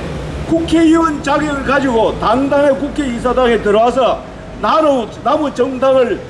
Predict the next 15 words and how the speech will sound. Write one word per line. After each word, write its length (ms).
비판하고 760
또한 360
전임 320
고명한, 500
어, 240
건국 400
대통령을 680
이렇게 420
잔인하게 580
짓밟을 460
수 120
있는가를 420
우리가 260
생각할 400
때 240